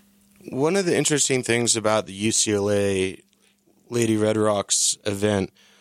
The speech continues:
there were three Olympians on that team. Is it healthy for college gymnastics to have Olympians who are basically professional? And you can play college if you don't sign endorsements. So these three athletes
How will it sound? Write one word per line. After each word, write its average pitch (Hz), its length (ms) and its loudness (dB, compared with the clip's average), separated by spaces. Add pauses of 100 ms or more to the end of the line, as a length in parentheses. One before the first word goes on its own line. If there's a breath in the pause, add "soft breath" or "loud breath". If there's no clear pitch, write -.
(200 soft breath)
there 117 100 2
were 117 140 0
three 143 440 0
Olympians 107 600 -2
on 85 140 0
that 80 180 -6
team. 80 340 -10 (540 soft breath)
Is 104 160 -2
it 147 100 0
healthy 131 520 -2
for 120 180 -6
college 120 500 -2
gymnastics 104 580 -2
to 98 120 -4
have 98 380 -2
Olympians 95 840 -4 (800 soft breath)
who 113 400 -2
are 117 140 0
basically 123 440 0
professional? 104 720 -2
And 101 220 -2 (300 loud breath)
you 135 140 0
can 135 140 2
play 175 240 0
college 127 480 0
if 110 140 -6
you 117 60 2
don't 113 200 0
sign 107 300 0
endorsements. 92 640 -4
So 104 140 0
these 117 360 0
three 117 240 0
athletes 107 560 -2